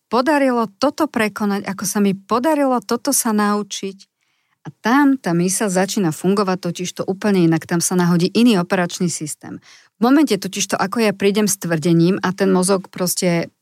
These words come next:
hodí sa do kartoteky a vytiahne strašne veľa argumentov, prečo je to neplatné,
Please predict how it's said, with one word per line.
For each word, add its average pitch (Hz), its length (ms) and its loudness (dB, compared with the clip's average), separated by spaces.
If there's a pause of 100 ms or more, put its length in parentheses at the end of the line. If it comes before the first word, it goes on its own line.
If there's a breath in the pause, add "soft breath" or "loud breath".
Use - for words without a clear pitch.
(220)
hodí 190 240 0
sa 185 120 -2
do 180 120 0
kartoteky 185 680 -2
a 175 140 0
vytiahne 180 680 0 (220 loud breath)
strašne - 340 -2
veľa 190 200 2
argumentov, 180 580 0
prečo 175 280 -2
je 185 80 2
to 185 100 -4
neplatné, 175 720 0